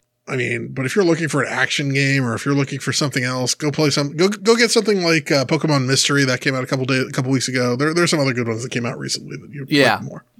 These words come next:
Speaker 2: There, there's definitely a lot of things that this game is not.
Speaker 1: Like a game.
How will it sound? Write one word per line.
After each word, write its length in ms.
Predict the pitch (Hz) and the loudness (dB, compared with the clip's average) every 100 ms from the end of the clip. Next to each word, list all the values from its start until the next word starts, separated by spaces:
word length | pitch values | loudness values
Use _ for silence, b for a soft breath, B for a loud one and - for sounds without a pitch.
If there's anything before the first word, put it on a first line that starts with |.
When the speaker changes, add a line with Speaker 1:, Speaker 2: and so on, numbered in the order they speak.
| - _ | -20 _
Speaker 2:
There, 300 | 127 139 131 | 4 6 6
there's 320 | 123 135 127 | 4 2 2
definitely 680 | 151 151 180 - 170 160 147 - | 0 0 0 2 4 4 4 2
a 180 | 123 117 | 4 4
lot 220 | 113 120 | 4 4
of 80 | 139 | 4
things 200 | 147 123 | 0 -2
that 120 | 123 | -2
this 180 | 117 - | -4 0
game 240 | 113 110 | 2 4
is 200 | 113 101 | 2 0
not. 680 | 107 113 123 80 - - - _ _ _ _ 147 | 0 4 4 4 -2 -14 -18 _ _ _ _ -2
Speaker 1:
Like 180 | 139 | -2
a 40 | 117 | 0
game. 480 | 120 131 113 165 | 0 0 0 -8